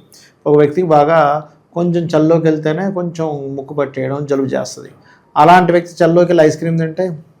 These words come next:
ఇంకొంచెం డబల్ అవుతుంది. ఆ రకంగా ఏంటంటే వీళ్ళు ఈ యొక్క విషయాలని గుర్తుపెట్టుకొని ఆ రకంగా మెదిలినట్లయితే మేషం వారికి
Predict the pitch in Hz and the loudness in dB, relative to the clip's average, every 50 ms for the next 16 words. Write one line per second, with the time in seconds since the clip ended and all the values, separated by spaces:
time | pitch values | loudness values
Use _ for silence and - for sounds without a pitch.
0 | _ _ _ _ _ _ _ _ _ _ _ _ _ _ - 202 208 202 247 226 | _ _ _ _ _ _ _ _ _ _ _ _ _ _ -6 -4 -2 0 2 2
1 | 185 202 196 165 160 160 180 196 196 160 - - 127 131 127 - - - _ _ | 4 4 4 6 6 6 6 6 6 4 2 -2 -8 -12 -12 -14 -18 -20 _ _
2 | _ _ _ _ _ _ _ _ _ - 143 147 156 160 160 160 190 202 220 226 | _ _ _ _ _ _ _ _ _ 2 6 6 8 8 6 4 2 0 2 4
3 | 220 190 170 165 160 151 156 151 151 156 151 226 254 254 233 220 202 196 143 104 | 6 6 6 4 2 2 0 -2 -2 -2 -6 -8 -6 -2 -2 0 0 0 -2 -2
4 | - 160 170 180 185 196 196 196 196 - 170 156 151 143 - 160 160 165 165 160 | 0 2 4 6 8 8 6 6 4 2 2 2 2 0 0 2 2 6 6 6
5 | 156 151 147 147 143 160 202 233 - - _ _ _ - 143 143 143 - - 156 | 8 6 6 4 2 -2 -4 -8 -8 -12 _ _ _ -14 -10 -10 -10 -6 -4 0
6 | 147 147 143 127 135 127 131 139 135 143 156 151 147 139 - 143 143 147 147 139 | 2 2 2 0 -2 -8 -8 -6 -2 0 2 2 2 2 -2 -6 -10 -8 -8 -6
7 | 135 131 127 131 131 131 123 117 113 - 123 123 120 120 - 175 233 294 - _ | -6 -6 -6 -6 -6 -6 -8 -10 -10 -12 -12 -12 -10 -8 -4 -4 -4 -6 -6 _
8 | _ _ _ _ _ _ - 131 139 139 143 131 - 160 147 139 131 123 127 127 | _ _ _ _ _ _ -10 -4 -2 -2 -2 -2 -2 -4 -4 -2 -2 -2 -2 -2
9 | 127 - - - - | -4 -6 -8 -8 -8